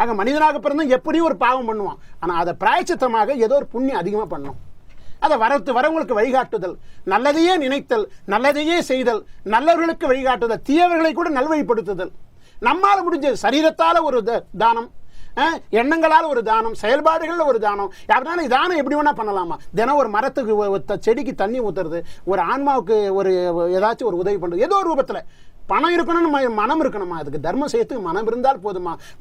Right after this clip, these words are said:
மனத்தால் செய்யக்கூடிய தர்மம் பணத்தால் செய்யக்கூடிய தர்மத்தை விட உயர்ந்ததுமா. ஆக தர்மத்தை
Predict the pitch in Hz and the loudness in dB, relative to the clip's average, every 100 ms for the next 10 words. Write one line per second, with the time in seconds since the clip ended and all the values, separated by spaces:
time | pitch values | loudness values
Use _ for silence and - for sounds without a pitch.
0 | 202 294 311 339 339 311 294 294 262 269 | 0 0 2 2 2 -2 -2 0 2 2
1 | 294 330 208 262 - 330 330 - 294 - | 0 0 0 0 2 2 2 0 -4 -2
2 | 285 240 254 262 269 269 233 190 214 180 | -2 0 0 0 -2 -2 0 0 -2 -4
3 | 165 139 - - - - - - - 175 | -4 -8 -14 -14 -10 -8 -10 -8 -2 0
4 | 175 208 277 320 330 | 2 0 2 0 0